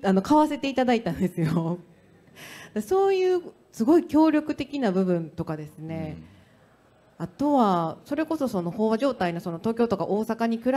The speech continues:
Speaker 1: べて、やっぱりチャンスがあったりとか、その、ま、大手企業さんとのマッチングだったりとかですね、ま、他にはない福岡から、だからできるっていうところは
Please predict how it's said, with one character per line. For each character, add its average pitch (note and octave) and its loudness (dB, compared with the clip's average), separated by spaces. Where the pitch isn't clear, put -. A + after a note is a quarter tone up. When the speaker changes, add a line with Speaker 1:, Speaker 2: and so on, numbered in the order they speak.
Speaker 1:
べ G#3 -2
て、 C#4 -2
や G#3+ 2
っ A3 -8
ぱ D#4 2
り B3+ -4
チ D4 -8
ャ E4+ -2
ン D#4+ -4
ス A3+ -10
が F#3 -6
あ F3 -4
っ F3 -6
た F#3 -4
り E3+ -6
と D#3+ -10
か、 G3+ -2
そ F#3 -6
の、 D#3+ -6
ま、 F#3 -4
大 G#3 2
手 G3+ 0
企 G3+ -4
業 F#3+ 4
さ F#3 -4
ん E3+ -8
と G3 0
の F3+ 0
マ F3 0
ッ F#3 0
チ G3 -2
ン G3 0
グ F#3+ 0
だ F3 0
っ E3+ -12
た E3+ -8
り D#3+ -4
と - -10
か D#3 -8
で D#3 -10
す - -18
ね、 E3 -10
ま、 G#3+ -2
他 B3 -2
に C4+ 0
は F#3 2
な F#3+ 0
い G#3+ 2
福 G3+ 0
岡 F#3 0
か E3 -4
ら、 D#3+ -6
だ D#3+ -6
か D#3+ -6
ら D3+ -6
で F3+ -6
き G3 -6
る A3 2
っ A#3 0
て A3+ -6
い E3+ 0
う E3 -8
と E3 -6
こ E3 -4
ろ E3 -2
は D#3+ -4